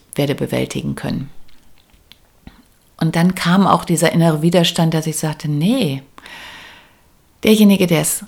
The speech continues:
gemacht hat, also diejenige, die wird das auch wieder machen müssen.“ Die war aber nicht da.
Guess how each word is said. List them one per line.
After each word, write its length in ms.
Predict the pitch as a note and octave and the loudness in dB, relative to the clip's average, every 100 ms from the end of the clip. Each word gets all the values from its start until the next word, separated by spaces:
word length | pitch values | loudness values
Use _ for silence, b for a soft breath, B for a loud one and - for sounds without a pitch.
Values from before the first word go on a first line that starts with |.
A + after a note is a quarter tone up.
| - | -4
gemacht 400 | D#3 G3+ - F#3+ | -2 -2 -2 -6
hat, 240 | F3 - - _ _ _ _ _ _ _ _ _ | -6 -8 -20 _ _ _ _ _ _ _ _ _
also 180 | C#3 B2+ | -12 -12
diejenige, 800 | A#2+ F#3 F3+ E3+ D#3+ E3 D#3 D#3+ - - _ _ | -4 -4 0 0 0 -2 -4 -4 -10 -20 _ _
die 120 | E3+ E3 | -6 -6
wird 140 | E3 | -4
das 160 | D#3+ - | -6 -4
auch 180 | E3 | -6
wieder 300 | F3 F3 F#3 F#3 | -2 -2 -2 -4
machen 300 | D#3 D3 B2 | -6 -4 -6
müssen.“ 320 | A#2 - E3 _ _ b b b b b b b b _ | -8 -10 -14 _ _ b b b b b b b b _
Die 120 | D#3+ D3 | -4 0
war 80 | |
aber 160 | C#3+ E3+ | 2 4
nicht 220 | F3 E3+ | 2 0
da. 260 | E3+ A2+ | -2 -2